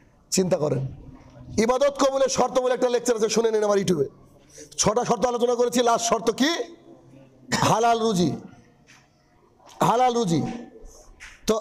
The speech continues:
আপনি যদি হালাল রুজি না খান, কাজে লাগবে? ইবাদত কাজে লাগবে?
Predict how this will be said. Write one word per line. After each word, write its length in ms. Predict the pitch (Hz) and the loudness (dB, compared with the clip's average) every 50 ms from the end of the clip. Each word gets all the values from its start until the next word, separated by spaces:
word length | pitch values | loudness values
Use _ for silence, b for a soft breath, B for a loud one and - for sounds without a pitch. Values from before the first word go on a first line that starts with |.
| - | 0
আপনি 280 | 226 214 226 190 247 262 | 0 0 0 0 0 0
যদি 120 | 254 262 | 2 0
হালাল 360 | 254 143 165 226 240 254 254 247 | 0 0 0 2 2 2 2 2
রুজি 240 | 247 247 202 247 | 0 0 2 2
না 160 | 240 240 233 226 | 2 2 0 0
খান, 200 | - 202 214 202 | 0 0 0 0
কাজে 200 | 185 214 214 226 | 0 0 0 0
লাগবে? 300 | 226 214 214 226 202 165 - - - - - _ _ _ - - - - - - - - - _ _ _ | 0 0 0 0 -2 -2 -8 -12 -20 -20 -20 _ _ _ -20 -20 -20 -20 -20 -20 -20 -20 -20 _ _ _
ইবাদত 260 | - 202 220 226 226 185 | 0 0 0 0 0 0
কাজে 140 | 226 220 | 0 0
লাগবে? 300 | 220 233 226 240 233 208 | 0 0 2 2 0 0